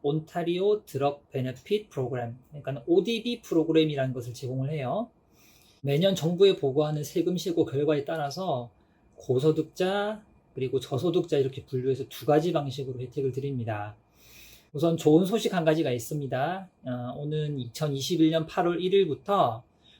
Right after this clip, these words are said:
고소득자, 저소득자 분류하는 그 기준이 업데이트가 됐거든요. 그래서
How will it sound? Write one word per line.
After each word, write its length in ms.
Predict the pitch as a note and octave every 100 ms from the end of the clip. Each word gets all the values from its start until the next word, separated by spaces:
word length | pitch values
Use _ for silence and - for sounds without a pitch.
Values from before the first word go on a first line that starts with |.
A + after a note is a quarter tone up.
| _ _
고소득자, 960 | - C3+ D#3+ F3 D3+ - F#3+ G3+ A3+ A3
저소득자 800 | - C3 D#3+ D#3+ E3 D3+ C3
분류하는 440 | - C#3 D3 D3+ D3+
그 140 | D3+
기준이 400 | - B2+ C#3 D#3
업데이트가 540 | D3 - G#3+ G#3+ G3 C#3+
됐거든요. 600 | B2 B2 B2 C3 F#3 F#3+
그래서 420 | C3+ C3 C#3